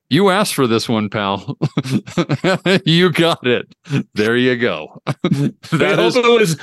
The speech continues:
Speaker 2: we hope it was everything that you were hoping for.
Speaker 1: <laughs> So that is the end of our, uh, listener requested <laughs> review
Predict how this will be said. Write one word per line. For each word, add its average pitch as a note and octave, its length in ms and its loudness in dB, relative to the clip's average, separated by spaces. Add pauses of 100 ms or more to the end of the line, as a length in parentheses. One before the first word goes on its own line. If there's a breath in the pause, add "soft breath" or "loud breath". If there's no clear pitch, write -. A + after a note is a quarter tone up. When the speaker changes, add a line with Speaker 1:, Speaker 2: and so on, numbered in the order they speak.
(160 loud breath)
Speaker 2:
we C4 280 4
hope G3+ 320 2
it F#3+ 100 2
was E3+ 240 2
everything E3 420 0
that C#3+ 300 0
you D#3 500 2
were D3 200 2
hoping D3 420 0
for. F#3+ 280 -2
Speaker 1:
<laughs> - 960 -2 (500 loud breath)
So A#2+ 220 0
that D#3+ 420 -2
is B2+ 420 -2 (100)
the C3 260 0
end B2 260 0
of G#2+ 140 0
our, G2+ 420 0
uh, F2+ 260 -2
listener A#2 540 -2
requested A2 640 -2
<laughs> B2+ 140 -2
review C3 360 2